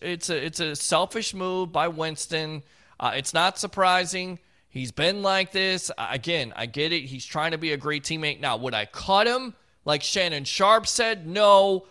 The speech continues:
but I definitely think there's a problem with that locker room and Dennis Allen. And I don't know why Allen still has a job at this point. In fact, I hear there's rumors that Allen wants to bring in a John Gruden as a coach. Now, first and foremost,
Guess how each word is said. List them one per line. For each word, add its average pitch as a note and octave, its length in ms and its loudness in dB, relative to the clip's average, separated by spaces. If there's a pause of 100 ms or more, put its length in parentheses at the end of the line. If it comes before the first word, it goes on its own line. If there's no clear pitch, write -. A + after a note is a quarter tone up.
(140)
but F3 100 0
I E3+ 80 4
definitely F#3 460 0
think E3+ 240 -2
there's D#3+ 200 -6
a D3+ 60 -2
problem D#3+ 420 0
with C#3+ 140 -2
that C3+ 220 2
locker C3+ 340 2
room C3 220 -6
and A#2+ 100 -8
Dennis B2+ 300 -4
Allen. C#3 380 0
And B2+ 140 -12
I C#3 160 2
don't D#3+ 180 0
know D3 120 2
why B2 480 0
Allen C3 320 0
still C#3+ 280 -2
has B2+ 200 -2
a A2+ 60 -10
job D3+ 320 0
at C3+ 100 -10
this - 160 -8
point. C3+ 320 -8
In A#2+ 60 -14
fact, D#3 400 0 (420)
I E3+ 120 6
hear G3 160 2
there's D#3+ 260 0
rumors E3 540 0
that C#3+ 200 -2
Allen E3 420 0
wants E3+ 240 0
to E3 100 -6
bring D#3+ 260 -2
in E3 320 -4
a D3 160 -6
John E3+ 540 0
Gruden E3 640 -2 (340)
as F3+ 240 4
a F3 80 -2
coach. F#3 560 2
Now, D#3+ 180 2
first G#3 360 2
and F#3+ 120 -2
foremost, G#3 600 4